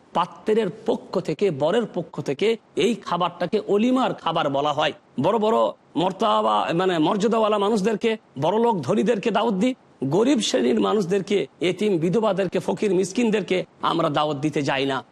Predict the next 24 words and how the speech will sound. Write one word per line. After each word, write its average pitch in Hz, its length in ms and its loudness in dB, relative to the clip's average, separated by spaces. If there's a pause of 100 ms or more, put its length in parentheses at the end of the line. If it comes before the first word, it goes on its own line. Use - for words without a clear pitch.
(140)
বরং 147 200 0
যারা 147 320 0
বড় 147 240 0
মানুষ 170 420 0 (180)
তাদেরকেই 185 460 0
আমরা 147 220 0
দাওয়াত 139 300 0
দিই। 135 180 -2
কথায় 143 360 -2
আছে 208 440 0 (180)
যে 160 100 2
আমরা 156 280 0
তেলের 214 480 0
মাথায় 190 300 0 (120)
তেল 165 260 0
ঢালি, 139 360 -2 (280)
কিন্তু 190 260 0
শুকনো 226 440 0
রুখো 180 280 0
মাথা, 240 320 0 (260)
যার 170 240 0
মাথায় 208 320 0 (100)
তেল 214 320 2
নেই, 294 160 0